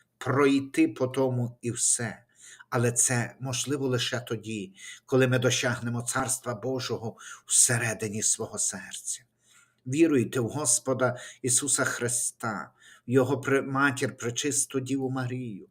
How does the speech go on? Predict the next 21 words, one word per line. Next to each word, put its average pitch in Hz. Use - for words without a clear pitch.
Насолоджуйтеся 139
і 160
радійте 156
тим, 165
що -
Господь -
приготував 147
вам 139
вічне 131
життя. 120
Не 147
бійся, 135
мале 120
стадо, 104
бо 131
Отець 147
ваш 139
благозволив 139
дати 127
вам 113
царство. 110